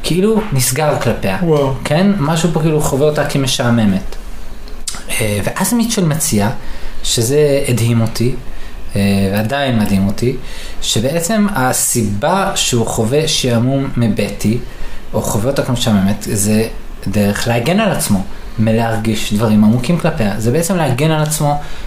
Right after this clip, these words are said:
Speaker 1: מאינטימיות ומפגיעות עם, אה, מישהו, והדרך הכי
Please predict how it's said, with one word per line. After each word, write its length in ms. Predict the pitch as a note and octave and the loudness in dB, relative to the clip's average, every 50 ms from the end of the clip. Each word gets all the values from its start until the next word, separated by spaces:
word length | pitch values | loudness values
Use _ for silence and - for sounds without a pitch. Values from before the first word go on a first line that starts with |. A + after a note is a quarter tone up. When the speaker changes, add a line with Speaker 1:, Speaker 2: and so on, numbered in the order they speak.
| - - - | -6 -2 0
Speaker 1:
מאינטימיות 960 | A#2 A#2 A#2+ A#2 A#2+ - - A#2+ A#2 B2 A2+ - - D3+ D3+ D3+ D3+ D3 - A2 | 0 2 2 2 0 0 0 0 0 0 -2 0 2 4 4 4 4 2 0 0
ומפגיעות 1120 | G2 A2+ A#2 A#2 A#2 - - G#2+ G#2+ G#2+ - - G#2 G#2 A2 B2 - E3+ F3 D3+ D#3 - - - - - - - - - - - - | 0 2 2 0 0 2 2 2 2 2 2 -2 -2 0 0 2 2 2 2 0 0 -4 -6 -6 -6 -6 -6 -6 -6 -6 -6 -4 -2
עם, 200 | - G#2+ G#2 G#2 | 0 2 2 4
אה, 240 | G#2+ G#2+ G#2 G2+ G2+ | 4 4 4 4 4
מישהו, 500 | G2+ G2+ G2+ G2+ - - - B2 C3 A#2+ | 4 4 4 2 0 0 0 0 0 0
והדרך 680 | G#2+ A2 A2+ A2 A2 A2+ - A2+ G#2 A#2+ C3 C#3 C3+ C#3 | 0 2 2 2 2 2 0 0 0 2 0 0 0 -2
הכי 560 | - - - D3+ D3+ D3+ D3+ D3+ D3+ D3 | -2 -2 0 0 0 0 0 0 0 -2